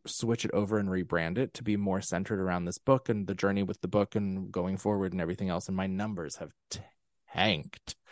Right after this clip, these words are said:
Like, that algorithm is not happy 'cause I was very curated. I was niche down. I had my shit pumping. Like, I, I could post once a month and still get, like, seven or eight thousand views on things. Um, and now I'm, like, struggling to get over a couple hundred. So,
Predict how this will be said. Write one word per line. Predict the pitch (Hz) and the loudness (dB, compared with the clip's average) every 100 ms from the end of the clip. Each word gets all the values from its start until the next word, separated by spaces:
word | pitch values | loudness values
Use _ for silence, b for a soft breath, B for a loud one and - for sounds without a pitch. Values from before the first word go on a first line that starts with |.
| B B B _ | B B B _
Like, | 107 107 101 | 4 4 6
that | 120 113 | 6 6
algorithm | 113 123 117 113 104 87 | 4 4 4 4 4 2
is | 90 | 0
not | 101 101 113 120 | 2 2 2 0
happy | - 95 - 71 | 4 4 4 0
'cause | - 101 | 0 2
I | 110 | 2
was | 98 92 | 2 -2
very | 87 120 147 | 2 4 4
curated. | 143 - 143 139 139 143 | 4 4 8 8 8 8
I | 113 101 | 8 6
was | 95 92 | 2 0
niche | 107 131 - - | 2 2 2 4
down. | 135 131 135 135 120 - | 6 6 4 4 2 2
I | - 117 | 2 4
had | 113 104 | 4 2
my | 87 | 2
shit | - 151 - | 4 4 2
pumping. | - 139 135 127 127 | 2 2 4 4 4
Like, | 110 - | 0 2
I, | 113 127 - | 4 4 0
I | 123 151 | 0 2
could | 147 127 | 2 2
post | 131 135 123 | 4 4 2
once | 107 135 127 | 0 2 2
a | |
month | 120 120 95 | 2 2 0
and | 101 | -4
still | - 101 | 0 0
get, | 98 90 | 2 2
like, | 101 95 | 0 -2
seven | - 107 98 | 0 0 2
or | 92 | 0
eight | 82 | 0
thousand | 95 90 90 90 | 0 0 0 -2
views | 87 76 | -2 -4
on | 80 80 | -6 -6
things. | 73 82 - B B B B B _ | -6 -6 -10 B B B B B _
Um, | 131 117 107 104 | 4 6 6 2
and | 117 113 | 2 2
now | 107 104 98 | 4 4 4
I'm, | 101 | 4
like, | 92 85 | 2 0
struggling | - 104 87 92 | 0 0 0 -2
to | |
get | 95 80 | -2 -2
over | 73 | 0
a | 76 | -2
couple | - 85 | -2 -4
hundred. | 85 57 65 98 | -4 -2 -2 -4
So, | - 98 87 85 | -2 2 4 2